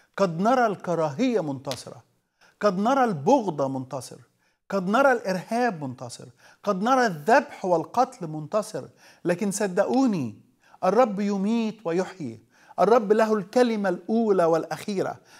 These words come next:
ولا يحدث أمر أبدًا في هذه الأرض دون سماح من الله ولا بعيد عن سلطان الله.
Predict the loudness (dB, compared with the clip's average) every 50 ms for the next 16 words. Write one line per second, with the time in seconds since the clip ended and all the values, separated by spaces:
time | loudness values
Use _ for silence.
0 | -12 _ 2 4 6 6 6 6 4 4 2 2 0 -6 -6 -6 -6 -6 -10 -10
1 | _ -2 0 0 2 0 -2 -2 -4 -6 -8 -10 -2 _ 4 6 6 6 4 4
2 | 2 0 -2 -4 -6 -8 -8 -8 -6 -4 0 2 2 2 2 0 -4 -4 -4 0
3 | 4 4 4 4 2 -6 -10 -18 -20 -20 _ _ -2 2 6 6 8 8 6 4
4 | 2 0 -2 -4 -4 -4 -2 0 0 -2 -2 -4 -6 -4 -2 -2 2 4 6 6
5 | 6 6 4 2 -8 -18 -6 2 4 6 6 6 6 4 4 4 4 4 6 6
6 | 4 4 2 2 2 0 0 -2 -8 -10 -10 -6 -6 -6 -4 -4 -6 -6 -6 -8
7 | -10